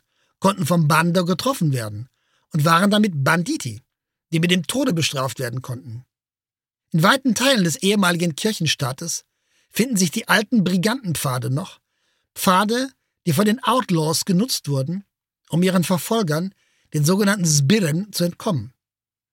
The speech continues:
Wenn du dich an der Grenze des alten Kirchenstaates, im Norden bei Acqua Pendente, also rund um den Bolsena-See, umschaust, dann wirst du viele Menschen treffen, die diese alten Brigantenpfade noch genau kennen.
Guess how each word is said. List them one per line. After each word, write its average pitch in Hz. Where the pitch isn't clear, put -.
Wenn 185
du 226
dich 233
an 202
der 196
Grenze 220
des -
alten 240
Kirchenstaates, 143
im 180
Norden 202
bei 151
Acqua 196
Pendente, 160
also 170
rund 240
um 180
den 165
Bolsena-See, 156
umschaust, 156
dann 175
wirst 254
du 220
viele 294
Menschen 196
treffen, 226
die 175
diese 185
alten 220
Brigantenpfade 180
noch 185
genau 190
kennen. 131